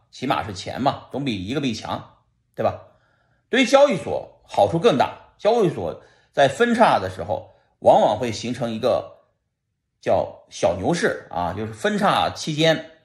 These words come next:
在分叉消息确定之前，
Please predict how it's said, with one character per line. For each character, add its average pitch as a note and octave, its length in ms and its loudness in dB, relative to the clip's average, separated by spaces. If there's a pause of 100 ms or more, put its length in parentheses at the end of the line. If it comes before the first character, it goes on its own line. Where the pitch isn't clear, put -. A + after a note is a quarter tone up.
(560)
在 D3 160 6
分 G#3 240 0
叉 E3+ 220 4
消 F#3 240 4
息 C#3 120 -4
确 F3 220 0
定 C#3+ 320 -4
之 E3+ 100 -8
前， C3+ 380 -4